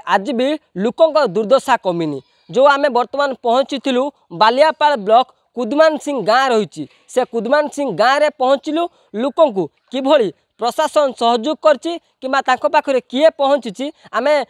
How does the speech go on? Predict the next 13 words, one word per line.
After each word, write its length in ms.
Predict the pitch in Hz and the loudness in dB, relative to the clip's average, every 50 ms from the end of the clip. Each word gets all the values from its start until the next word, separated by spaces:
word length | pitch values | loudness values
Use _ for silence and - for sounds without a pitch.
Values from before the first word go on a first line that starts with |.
| _ _ - | _ _ -8
ଗ୍ରାଉଣ୍ଡ 340 | 165 202 233 247 285 285 254 190 | -6 -4 -2 0 0 0 -2 -2
ଜିରୋରେ 300 | 208 233 277 294 294 302 | -2 0 0 0 2 0
ଅଛୁ, 220 | 302 269 - 330 | -2 -2 -6 -8
ସିଧାସଳଖ 520 | 302 - 233 196 254 262 - 262 254 233 262 233 | -10 -6 -2 -2 -2 -2 -2 -4 -6 -4 -6 -6
କଥା 280 | - 220 202 - 220 214 | -6 -6 -6 -2 0 2
ହେବା। 140 | 190 170 151 | 2 2 0
ପ୍ରଥମେ 320 | - 214 220 - 277 285 254 | -2 -6 -8 -8 -8 -8 -8
ଚିତ୍ର 240 | - 240 208 - 262 262 | -10 -12 -8 -6 -4 -4
ଦେଖିବା 260 | 247 233 - 254 247 240 | -4 -4 -2 -2 0 0
ପାଇଁ 160 | 233 247 233 | 0 -2 -2
ଚାହିଁବି 340 | - 254 233 226 196 220 262 302 - _ _ _ - | -2 -2 -2 -2 -2 -4 -6 -6 -10 _ _ _ -6
ଏ 60 | 220 226 202 170 | -4 -4 -2 0
ଗାଁ 220 | 160 208 233 254 | 0 2 4 4